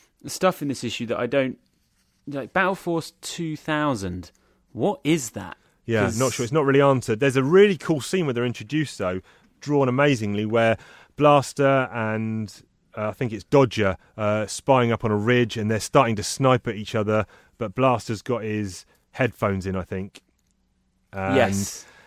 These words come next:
Speaker 1: They're feeling the effects
Speaker 2: And then they
Speaker 1: of
Speaker 2: go
Speaker 1: the
Speaker 2: back to camp, and then the door gets busted out of their camp. Real cool panel with Dodger and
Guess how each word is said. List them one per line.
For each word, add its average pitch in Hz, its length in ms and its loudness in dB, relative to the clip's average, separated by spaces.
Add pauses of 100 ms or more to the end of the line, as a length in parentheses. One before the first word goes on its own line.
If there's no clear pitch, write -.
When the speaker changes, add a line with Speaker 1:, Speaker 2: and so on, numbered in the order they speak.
(580)
Speaker 1:
They're 143 120 6
feeling 139 360 4
the 123 100 2
effects 110 320 2
Speaker 2:
And 107 80 0
then 113 120 2
they 117 100 4
Speaker 1:
of 101 60 -2
Speaker 2:
go 143 120 8
Speaker 1:
the 120 80 4
Speaker 2:
back 131 140 4
to 113 100 -4
camp, 123 480 2
and 113 180 -4
then 113 140 0
the 110 80 0
door 135 300 8
gets 117 160 -2
busted - 480 0
out 113 140 2
of 104 60 -4
their 107 120 -2
camp. 107 360 0
Real 120 240 2
cool 107 220 -2
panel 98 420 -2 (380)
with 98 460 -2
Dodger 107 680 0
and 95 640 -4